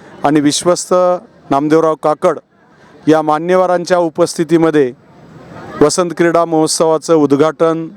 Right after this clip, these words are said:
आज खऱ्या अर्थाने संपन्न झालेलं आहे. संस्थेतील वेगवेगळ्या ग्रामीण भागातील ज्या शाळा आहेत, या शाळेतील खेळाडूंना खऱ्या अर्थाने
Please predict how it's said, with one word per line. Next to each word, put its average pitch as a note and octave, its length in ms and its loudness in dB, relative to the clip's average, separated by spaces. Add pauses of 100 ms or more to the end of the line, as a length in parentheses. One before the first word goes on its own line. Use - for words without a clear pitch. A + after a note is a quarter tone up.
(300)
आज D3+ 240 -2
खऱ्या D#3 260 0
अर्थाने D3+ 360 -4
संपन्न C#3+ 480 0
झालेलं B2 380 0
आहे. G#2+ 200 -4 (1120)
संस्थेतील F#3 880 0 (580)
वेगवेगळ्या F3 640 2
ग्रामीण F3+ 380 -2
भागातील D#3+ 560 -2
ज्या E3+ 180 2
शाळा E3 360 0
आहेत, C#3+ 220 -2 (680)
या D#3 200 4
शाळेतील F#3+ 720 0 (460)
खेळाडूंना F3 680 0 (600)
खऱ्या F3 280 2
अर्थाने F#3 640 -4